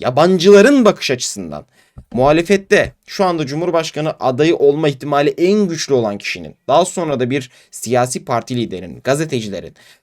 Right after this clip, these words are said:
doğru veya yanlış, ona siz karar verin, tutuklanması, gözaltına alınması siyasi baskı olarak ve hukuksuzluk olarak algılanıyor. Bak, yabancıların gözünden.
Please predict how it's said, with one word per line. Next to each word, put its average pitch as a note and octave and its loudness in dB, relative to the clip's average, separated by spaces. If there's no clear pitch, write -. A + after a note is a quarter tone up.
doğru G3 10
veya A#3+ 6
yanlış, E3 4
ona C3 -6
siz B2 -8
karar G2 -6
verin, C#3+ -8
tutuklanması, B2+ -6
gözaltına A#2 -2
alınması E2+ -12
siyasi A2 -6
baskı G2 -6
olarak E3 -2
ve A#2+ -6
hukuksuzluk B2+ -6
olarak A#2+ 0
algılanıyor. B2 0
Bak, A#2 -4
yabancıların C#3 2
gözünden. G#2 -6